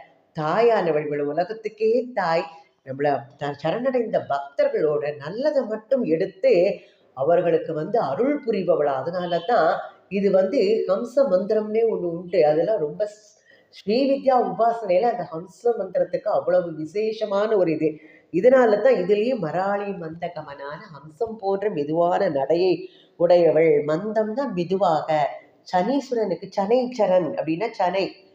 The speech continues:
அப்படியே மந்த கதியில நடந்து செல்வான் அப்படின்னு மெதுவாக நடக்கக்கூடியவன்கிறதுனால மந்தகமனா அப்படின்னு சொல்லியிருக்கா. அடுத்தது மகா லாவண்ய சேவதிகின்னு சொல்றா. பகுலாவண்ய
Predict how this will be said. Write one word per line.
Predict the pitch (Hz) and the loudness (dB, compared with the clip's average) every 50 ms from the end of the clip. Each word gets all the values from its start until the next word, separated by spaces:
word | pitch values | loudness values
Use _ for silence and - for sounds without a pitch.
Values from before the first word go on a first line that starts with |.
| _ _ _ | _ _ _
அப்படியே | _ 165 175 208 196 | _ -2 0 0 0
மந்த | 165 156 175 185 202 220 220 226 | 0 -2 -2 -2 -2 0 0 0
கதியில | 170 156 175 160 180 185 190 180 | 4 4 2 2 4 0 0 0
நடந்து | 147 143 151 156 160 165 | 0 -2 -2 -2 -4 -6
செல்வான் | - 160 147 139 127 143 143 147 143 | -4 -2 -2 -2 -2 -2 -4 -2 -4
அப்படின்னு | 135 123 120 165 202 220 | -6 -8 -8 -8 -8 -6
மெதுவாக | 185 180 180 180 226 226 220 240 233 233 240 240 247 | -6 -6 -8 -8 -8 -2 0 2 2 2 2 0 -2
நடக்கக்கூடியவன்கிறதுனால | 214 175 151 156 - 180 170 - - 165 151 147 147 143 147 143 147 143 135 131 131 131 135 131 135 180 190 165 143 151 - - - - - _ _ _ _ 143 | -4 -2 -4 0 0 0 -2 -2 -4 -6 -4 -2 -2 -2 -2 -4 -4 -4 -6 -6 -4 -6 -6 -4 -2 0 2 2 2 0 -2 -4 -10 -16 -20 _ _ _ _ -2
மந்தகமனா | 156 165 185 214 233 233 247 220 202 196 185 160 139 139 139 147 160 165 156 135 - | 0 0 0 0 0 0 0 2 0 -2 -2 -2 -2 -2 -2 0 2 2 2 0 0
அப்படின்னு | - 123 127 143 147 180 208 - | -2 -2 -2 -2 -4 -4 -4 -4
சொல்லியிருக்கா. | 139 123 135 127 - - 123 120 127 160 170 - - - _ _ _ _ | -2 -4 -4 -6 -6 -8 -6 -4 -4 -4 -6 -6 -14 -20 _ _ _ _
அடுத்தது | _ 127 151 - 262 247 247 302 302 262 247 214 208 240 254 - - - | _ -4 0 0 0 0 0 0 0 2 2 2 4 2 2 0 -2 -4
மகா | 135 143 143 285 - 285 294 311 330 339 339 349 359 370 311 262 196 165 | -2 -2 -2 -2 -4 -4 0 0 2 2 2 0 0 -2 -2 -4 -4 -2
லாவண்ய | 165 156 156 170 185 220 240 262 277 277 277 277 254 240 240 247 247 254 269 - - - | -2 -2 0 0 0 0 0 0 0 2 2 2 2 2 0 0 4 4 4 2 2 0
சேவதிகின்னு | 190 190 196 190 190 180 170 170 143 151 170 202 214 214 | 0 2 2 4 2 2 2 -2 -4 -2 -6 -6 -6 -4
சொல்றா. | - 170 151 156 175 226 247 - - - - _ _ _ _ - 135 | -6 -2 0 2 0 0 0 -4 -12 -16 -20 _ _ _ _ 0 2
பகுலாவண்ய | - - - - - 311 320 311 311 302 285 262 262 254 240 226 220 220 220 | 4 4 4 4 4 2 4 6 6 6 4 4 4 2 0 0 2 0 0